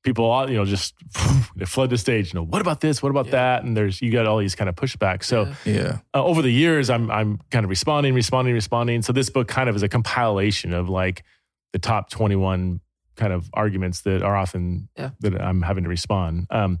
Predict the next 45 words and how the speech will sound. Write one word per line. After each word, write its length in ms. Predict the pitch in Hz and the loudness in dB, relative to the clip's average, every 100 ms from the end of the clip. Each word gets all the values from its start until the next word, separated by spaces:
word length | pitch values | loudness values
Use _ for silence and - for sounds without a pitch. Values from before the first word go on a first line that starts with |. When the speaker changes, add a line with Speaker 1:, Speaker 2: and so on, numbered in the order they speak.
| - _ _ - | -8 _ _ -2
Speaker 1:
so 100 | 170 | 0
that's 140 | 202 | 2
kind 160 | 180 123 | 2 2
of 60 | |
why 220 | 117 165 156 | 4 4 4
I 40 | |
wrote 180 | 123 117 | 4 2
it. 60 | 110 | 2
But 160 | 131 | 0
also 420 | 151 208 208 131 | 2 2 2 2
that 160 | 117 107 | 2 0
first 280 | - 190 - | 0 0 0
chapter 560 | 143 147 160 - 101 101 | 0 0 0 0 0 2
where 180 | 107 | 2
it's, 260 | 101 - - _ _ _ _ _ | 0 -2 -8 _ _ _ _ _
it 40 | - | -2
talks 180 | 135 110 | 0 0
about 120 | - | -2
how 200 | - 131 | 0 2
to 80 | 101 | 0
have 260 | 123 139 | 0 0
a 60 | 110 | 0
profitable 460 | - 104 110 101 92 | 0 0 0 -2 -2
conversation. 880 | 104 92 - 110 104 - 90 87 - - - - _ _ _ _ _ _ - | -2 -2 0 2 2 0 -2 -2 -6 -16 -20 -20 _ _ _ _ _ _ -2
I, 220 | 127 143 | 0 2
I 20 | 147 | 2
not 160 | 196 | 4
only 120 | 208 156 | 4 4
want 160 | 143 | 4
to 60 | 127 | 2
give 240 | 139 127 | 2 0
people 500 | - 123 104 113 113 | 0 0 4 4 4
kind 160 | 101 107 | 2 2
of 180 | 98 104 | 2 2
reasons 800 | 139 156 117 117 110 107 92 | 4 4 4 4 4 4 2
to 280 | - 123 113 | 0 2 2
believe 460 | 107 107 123 208 240 | 4 2 4 4 4
in 60 | |
the 80 | 165 | 2
traditional 600 | 117 120 113 - 117 107 | 2 2 2 2 2 4
view 180 | 95 104 | 4 2
of 80 | 92 | 2
marriage, 300 | 92 95 110 | 2 0 2
although 240 | 104 104 | 2 2
that's 300 | 104 101 - | 2 0 -4